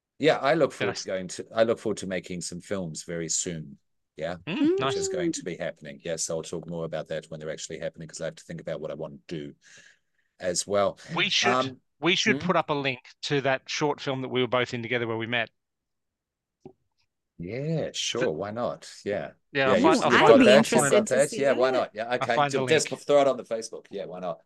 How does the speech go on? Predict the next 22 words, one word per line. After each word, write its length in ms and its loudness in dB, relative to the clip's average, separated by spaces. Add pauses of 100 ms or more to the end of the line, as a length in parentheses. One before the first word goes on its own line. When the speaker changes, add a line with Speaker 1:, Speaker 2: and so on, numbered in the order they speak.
(120)
Speaker 2:
Yeah, 220 2
yeah. 320 0
Speaker 1:
Um, 460 -4 (160)
Speaker 2:
I'll 120 -10
find 240 2
Speaker 1:
but 80 -4
Speaker 2:
it. 0 - (120)
Speaker 1:
it, 100 -20 (160)
yeah, 320 -6
I'm, 300 0
I'm 240 -2
got, 240 4
I've 120 2
got 140 6
the 60 0
feeling 440 0
though 180 0
that 240 -4
the, 220 -6
uh, 300 -2 (1040)
'cause 240 -6
I'm, 180 -2